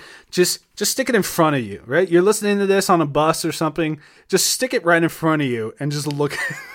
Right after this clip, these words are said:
your middle finger. That size of an action figure. So I would have certain toys like that, and then I would,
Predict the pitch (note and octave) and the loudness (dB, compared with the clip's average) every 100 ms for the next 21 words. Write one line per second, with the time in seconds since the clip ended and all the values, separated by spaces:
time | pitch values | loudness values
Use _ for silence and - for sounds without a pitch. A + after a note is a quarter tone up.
0 | - _ _ C3 B2 D3 D#3+ D3+ D3+ B2 | -20 _ _ -8 -4 0 2 2 0 -2
1 | F2+ - _ _ _ _ _ E3 E3 E3+ | -8 -18 _ _ _ _ _ 0 0 0
2 | - D#3+ D#3 C#3+ C3+ B2 A#2+ - F#2+ E2+ | 0 2 2 0 -4 -4 -6 -10 -14 -18
3 | D#2+ - _ _ _ _ _ _ _ _ | -20 -20 _ _ _ _ _ _ _ _
4 | _ _ - D3+ D3+ D3+ F3+ G3+ F3 E3+ | _ _ -2 0 0 0 0 0 0 0
5 | D#3 D3 - E3 E3 D#3+ C3 D3 C#3+ D#3+ | -2 -8 -8 -2 0 -2 -4 -2 2 2
6 | D3 B2+ A2 B2 G#3 - _ D3+ D3+ D3+ | 0 -2 -2 -2 -2 -4 _ -6 -2 0
7 | D3 D3 C#3 D3 D3+ D3+ C#3 | -2 -4 -4 -2 0 2 0